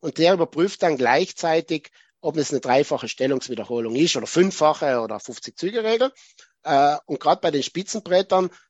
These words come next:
haben gesagt, es macht ein bisschen blöden Sinn, wenn man danach sagt, jetzt gehen wir darüber und kontrollieren, ob wirklich eine dreifache ist oder wie auch immer. Und, ähm, dort hatten wir dann das eben so gemacht, wenn einer eine dreifache Stellungswiederholung reklamiert habe,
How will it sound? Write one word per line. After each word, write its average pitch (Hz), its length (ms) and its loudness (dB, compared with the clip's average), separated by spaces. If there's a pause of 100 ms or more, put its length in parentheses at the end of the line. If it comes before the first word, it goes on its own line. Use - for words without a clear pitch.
(120)
haben 143 120 -4
gesagt, 151 220 0
es 143 100 -4
macht 143 200 2
ein - 40 -18
bisschen 160 240 -2
blöden 160 420 2
Sinn, 180 320 0
wenn 156 120 2
man 139 100 -2
danach 139 280 2
sagt, - 180 -6
jetzt 143 200 -4
gehen 147 140 4
wir 135 60 2
darüber 156 460 2
und 143 120 0
kontrollieren, 131 520 -2
ob 110 100 -4
wirklich 147 280 -2
eine 131 100 -4
dreifache 139 500 -2
ist 147 200 -4
oder 110 140 -10
wie 123 120 -4
auch 117 80 -6
immer. 190 280 -4 (520)
Und, 151 460 6
ähm, 135 420 4
dort 170 240 0
hatten 180 240 0
wir 156 80 2
dann 139 180 -2
das 131 160 -2
eben 135 200 -2
so 147 180 -2
gemacht, 233 380 -2 (260)
wenn 147 180 2
einer 147 300 4
eine 123 180 2
dreifache 123 500 0
Stellungswiederholung 123 800 -2
reklamiert 117 760 -2
habe, 214 280 4